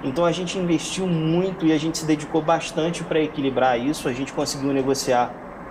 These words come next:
alguns milhares de aluguéis, é, foram alguns milhões de reais que a gente conseguiu equilibrar, seja com negociação com o proprietário dando desconto pro inquilino ou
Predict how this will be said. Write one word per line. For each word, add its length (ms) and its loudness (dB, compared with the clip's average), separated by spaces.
alguns 360 0
milhares 440 2
de 80 0
aluguéis, 500 0
é, 280 0
foram 420 0
alguns 440 0
milhões 460 0
de 80 -4
reais 440 2
que 100 -4
a 60 2
gente 180 -4
conseguiu 680 0
equilibrar, 680 0
seja 360 0
com 360 -4
negociação 640 2
com 140 -2
o 40 -6
proprietário 680 2
dando 240 0
desconto 440 -6
pro 120 -8
inquilino 580 -2
ou 260 2